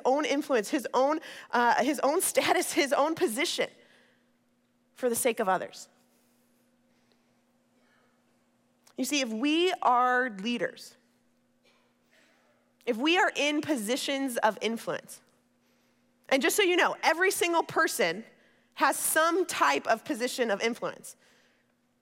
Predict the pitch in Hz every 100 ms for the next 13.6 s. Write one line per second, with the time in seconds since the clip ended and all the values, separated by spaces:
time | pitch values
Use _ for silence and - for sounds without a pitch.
0 | - 226 254 254 302 311 320 - 330 370
1 | 381 311 294 294 254 208 208 269 277 175
2 | - - - _ 254 233 - 214 247 240
3 | 262 - - 208 220 220 254 339 311 359
4 | 339 262 - - - 208 277 277 - 240
5 | 208 277 208 165 262 277 349 359 302 262
6 | 233 269 - - - _ _ _ _ _
7 | _ _ _ _ - 247 254 339 392 359
8 | 381 359 294 311 302 - 285 285 302 294
9 | - 262 196 - 277 277 320 302 220 180
10 | - 233 233 - - 202 196 233 262 226
11 | 190 160 160 - 285 214 123 - - -
12 | - - 254 240 508 539 480 - - 233
13 | 233 254 202 202 202 170